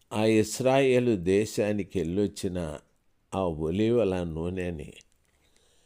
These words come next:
చాలా పరిశుద్ధమని, దాని గూర్చి చాలా గొప్పగా చెప్తూ వచ్చాడు. ఆ తరువాత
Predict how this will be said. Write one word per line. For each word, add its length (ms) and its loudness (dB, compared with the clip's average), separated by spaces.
చాలా 500 2
పరిశుద్ధమని, 1300 -2
దాని 480 2
గూర్చి 560 2
చాలా 240 2
గొప్పగా 680 0
చెప్తూ 640 -2
వచ్చాడు. 580 -4
ఆ 80 -4
తరువాత 680 0